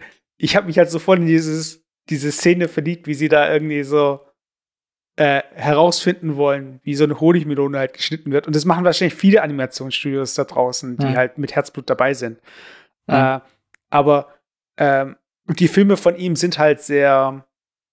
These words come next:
Speaker 1: ähm, wie nennt man das nochmal, wenn, äh, der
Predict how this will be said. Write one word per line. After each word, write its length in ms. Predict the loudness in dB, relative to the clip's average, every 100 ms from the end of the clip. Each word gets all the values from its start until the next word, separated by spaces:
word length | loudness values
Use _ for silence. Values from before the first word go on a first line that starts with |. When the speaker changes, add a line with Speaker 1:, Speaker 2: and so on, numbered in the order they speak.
| _ -2
Speaker 1:
ähm, 640 | 2 2 0 -6 -12 -18 _
wie 180 | -6 -4
nennt 120 | -2
man 100 | -4
das 200 | -6 -6
nochmal, 600 | -8 -8 -8 -8 -12 -16 _ _ _ _ _
wenn, 380 | -2 0 0 -4 -6
äh, 480 | -2 -2 -4 -6
der 60 | -12